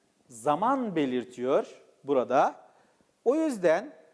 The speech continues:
ve arkasında isim yok. İsim olmadığı için biz artık bunu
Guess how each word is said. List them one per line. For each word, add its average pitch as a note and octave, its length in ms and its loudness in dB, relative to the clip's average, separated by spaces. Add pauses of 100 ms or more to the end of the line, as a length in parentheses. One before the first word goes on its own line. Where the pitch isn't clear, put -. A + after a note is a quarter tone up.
(200)
ve D4+ 420 0
arkasında A3 600 -4
isim C#4 380 -2
yok. - 460 0 (2000)
İsim F3 380 -10
olmadığı A3+ 480 0
için G#3+ 440 -4 (260)
biz D#3+ 240 -10
artık G3+ 720 0 (680)
bunu G3+ 460 -4